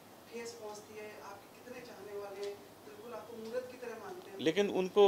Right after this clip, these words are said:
Speaker 2: जब सच्चाई पता लगेगी तो वो वापस फेथ आ जाएगा उनका, क्योंकि जब उन्हें पता लगेगा कि ये सच नहीं है,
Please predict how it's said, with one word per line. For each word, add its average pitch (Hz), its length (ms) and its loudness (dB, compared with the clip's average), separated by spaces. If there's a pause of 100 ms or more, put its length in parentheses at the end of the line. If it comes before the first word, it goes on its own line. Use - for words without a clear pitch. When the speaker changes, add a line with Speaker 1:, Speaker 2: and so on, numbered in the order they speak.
(260)
Speaker 2:
जब 127 120 6
सच्चाई 151 460 10
पता 139 220 10
लगेगी 90 460 4 (380)
तो 160 80 8
वो 160 220 6 (140)
वापस 147 360 10
फेथ 101 280 4
आ 76 40 6
जाएगा - 240 -4
उनका, - 260 -12 (300)
क्योंकि 147 200 2
जब 180 140 8
उन्हें 196 180 6
पता 165 180 10
लगेगा 170 360 6
कि 202 120 -2
ये 226 120 2
सच - 300 0
नहीं 190 220 4
है, 110 200 2